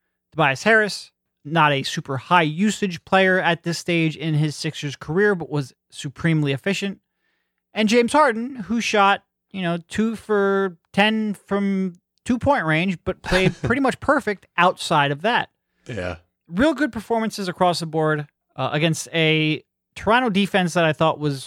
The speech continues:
Speaker 1: surprisingly lackluster. Where do you wanna start?
Speaker 2: Hmm. There's a lot of places to start. By the way, I had a joke for you.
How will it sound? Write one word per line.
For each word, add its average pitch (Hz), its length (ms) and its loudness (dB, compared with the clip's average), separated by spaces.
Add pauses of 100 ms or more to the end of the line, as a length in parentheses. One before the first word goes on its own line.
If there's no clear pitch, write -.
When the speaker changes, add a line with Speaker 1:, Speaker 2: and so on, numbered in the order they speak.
(160)
Speaker 1:
surprisingly 202 880 0
lackluster. 160 800 -2
Where 180 260 2
do 220 60 -2
you 214 80 -4
wanna 196 140 0
start? - 280 -8 (2500)
Speaker 2:
Hmm. 117 220 -2 (480)
There's 214 160 -6
a 233 60 2
lot 254 140 0
of - 120 -4
places 90 340 -10
to - 100 -16
start. 85 380 -10 (240)
By 160 100 4
the 160 80 6
way, 131 180 6
I 127 60 6
had 143 140 4
a 120 40 -2
joke 104 260 -4
for 110 140 -6
you. 87 300 -8